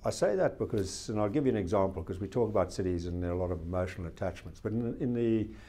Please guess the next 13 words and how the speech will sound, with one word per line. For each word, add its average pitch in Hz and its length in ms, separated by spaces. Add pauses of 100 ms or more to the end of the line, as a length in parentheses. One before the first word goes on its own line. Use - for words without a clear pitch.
(960)
late 135 160
nineteen 113 400
sixties, 95 540
seventies, 98 500
when 92 160
baby 98 280
boomers 87 500 (120)
hit - 220
the - 80
university 95 480
systems, - 580 (200)
universities 98 680
expanded, 85 540